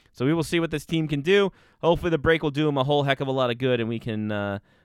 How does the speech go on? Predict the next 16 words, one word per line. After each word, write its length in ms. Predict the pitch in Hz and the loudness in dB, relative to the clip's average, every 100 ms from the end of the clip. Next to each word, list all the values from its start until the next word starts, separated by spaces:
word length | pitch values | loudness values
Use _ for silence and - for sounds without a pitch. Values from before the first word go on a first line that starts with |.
| - | -10
we 100 | 110 | -8
can 160 | 107 104 | -6 -8
see 220 | - 120 | -4 -4
another, 460 | 107 110 107 104 64 | -2 -2 -2 -4 -6
uh, 380 | 95 107 135 151 | -8 -8 -10 -10
a, 60 | 143 | -12
a, 40 | |
pl-, 220 | 135 - - | -8 -10 -10
see 220 | - 214 | -12 -10
a 40 | |
decently 540 | 135 143 156 156 135 127 | -8 -8 -8 -10 -12 -12
strong 340 | - 135 113 | -8 -8 -6
playoff 380 | - 110 98 - | -6 -4 -6 -8
run 240 | 90 85 - _ _ | -10 -12 -16 _ _
from 160 | - 98 | -10 -8
this 220 | 98 | -8